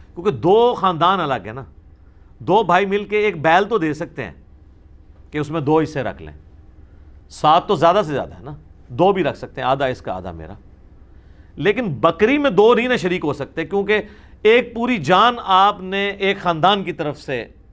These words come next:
देनी है बकरे की केस में, क्योंकि उसमें तो हिस्सा ही एक होता है। तो दो भाई मिलके एक बकरा ना दें,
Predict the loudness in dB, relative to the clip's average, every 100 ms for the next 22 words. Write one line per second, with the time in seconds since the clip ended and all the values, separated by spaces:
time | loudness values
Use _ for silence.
0 | -20 -20 -20 -20 -20 -12 -6 -6 -6 -8
1 | -4 -2 0 2 0 -4 -8 -8 -12 -20
2 | -20 -20 -20 -20 -20 -14 -6 0 0 0
3 | 0 2 2 2 4 4 0 -6 -8 -12
4 | -20 -20 -20 -20 -20 -20 -20 -16 -12 0
5 | 2 2 2 2 2 2 -2 0 0 0
6 | -2 -2 -2 -2 -4